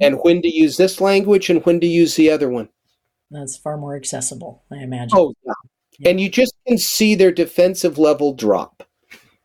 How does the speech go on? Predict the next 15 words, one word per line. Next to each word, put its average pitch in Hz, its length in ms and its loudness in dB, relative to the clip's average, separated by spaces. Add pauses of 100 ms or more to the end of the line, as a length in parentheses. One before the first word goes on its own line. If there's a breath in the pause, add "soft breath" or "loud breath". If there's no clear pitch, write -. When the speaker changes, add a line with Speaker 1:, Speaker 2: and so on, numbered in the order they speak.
(640)
Speaker 2:
Exactly 151 500 -10
like 151 280 -8
not 147 180 -10
yelling 151 400 -10
at 127 100 -14
the 139 60 -14
nurse 143 460 -14
in 135 100 -14
the 143 140 -16
O 180 100 -14
R. 175 160 -16
Speaker 1:
Yes. 254 240 2 (640)
Yeah. 240 100 2 (280)
Speaker 2:
<laughs> - 880 -12
Speaker 1:
Yep. 185 220 0